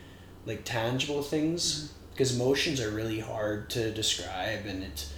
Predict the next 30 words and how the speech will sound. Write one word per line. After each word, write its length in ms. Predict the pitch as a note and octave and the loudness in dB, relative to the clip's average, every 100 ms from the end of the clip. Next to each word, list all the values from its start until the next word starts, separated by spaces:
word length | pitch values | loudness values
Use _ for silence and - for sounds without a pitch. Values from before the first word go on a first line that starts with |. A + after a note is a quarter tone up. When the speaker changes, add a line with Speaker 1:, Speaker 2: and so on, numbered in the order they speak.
| - - - - | -10 -12 -14 0
Speaker 1:
you 160 | B2+ B2+ | 2 4
can 140 | C3 | 2
be 140 | A#2+ A#2 | 0 0
perceived 580 | A#2+ - A2+ A2 G#2+ | 4 4 4 2 0
as 160 | A2+ G#2 | 0 0
being, 300 | A2+ A2 A2 | -2 -2 -2
like, 160 | G2+ G2+ | -2 -4
weak 340 | G#2 A2+ A#2 - | -4 -2 -2 -4
for 140 | A#2 | -4
talking 340 | A2 G#2+ G#2 G#2+ | -2 -2 -2 -2
about 140 | G#2+ | -2
emotions. 560 | F#2 F2+ G2+ - G#2 F#2 | -2 -2 -2 -2 -2 -2
But 120 | F#2+ | 0
when 140 | C#3 | 2
it 80 | - | 2
comes 240 | D3 D3 | 2 0
Speaker 2:
Yeah. 60 | G2 | 0
Speaker 1:
down 200 | G3+ C3+ | 0 0
to 140 | B2 F#2+ | -2 -4
it, 80 | |
like, 160 | E2 - | -6 -4
the, 100 | G#2+ G2+ - - | -4 -4 -10 -6
the 80 | A#2 | -4
better 340 | A#2 A#2 B2 | 0 2 4
you 160 | E3 C#3 | 2 2
can 140 | C3+ | 2
articulate 800 | B2 G2+ A2+ G2+ B2 A2 A2 A2+ | 2 0 -2 0 0 0 -2 -2
and 160 | F#2 G2+ | -2 -2
express 580 | G2+ - G2 G2 - | -2 -2 -2 2 2
emotions, 840 | B2+ A#2+ C3 C3 D3+ D#3+ E3 - | 2 0 -2 -2 -2 -2 -2 -4